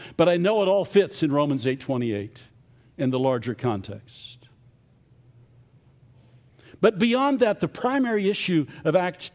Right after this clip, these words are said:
two in this little book is the extension of God's grace. Ruth reflects this understanding over and over in the chapter.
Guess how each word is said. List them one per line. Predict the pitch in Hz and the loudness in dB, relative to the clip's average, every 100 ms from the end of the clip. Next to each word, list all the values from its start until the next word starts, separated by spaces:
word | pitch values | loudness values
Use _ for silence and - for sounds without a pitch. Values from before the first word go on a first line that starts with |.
| - | -6
two | 190 202 143 139 | 0 2 0 0
in | 143 | -2
this | 143 - | -4 -2
little | 151 127 | -2 0
book | 120 135 - - - - - | -2 -2 -6 -20 -20 -10 2
is | 160 156 | 2 4
the | 160 147 | 0 0
extension | - - 214 - 208 | -4 0 0 0 -2
of | 185 | 0
God's | 160 160 147 | 0 -2 -2
grace. | 123 120 120 110 104 - - - - - _ _ _ _ _ - _ _ - - | -6 -4 -2 -4 -8 -14 -16 -16 -20 -20 _ _ _ _ _ -20 _ _ -12 -2
Ruth | 143 202 - | 0 0 -2
reflects | 170 160 170 - | -2 0 -2 -2
this | 165 - | -2 0
understanding | 165 143 - 156 147 139 | -2 -2 -2 -2 0 -2
over | 139 151 147 | 0 0 0
and | 139 | 0
over | 139 131 | 0 0
in | 123 | -2
the | 110 | -4
chapter. | - 131 135 120 113 | -2 -2 -4 -4 -6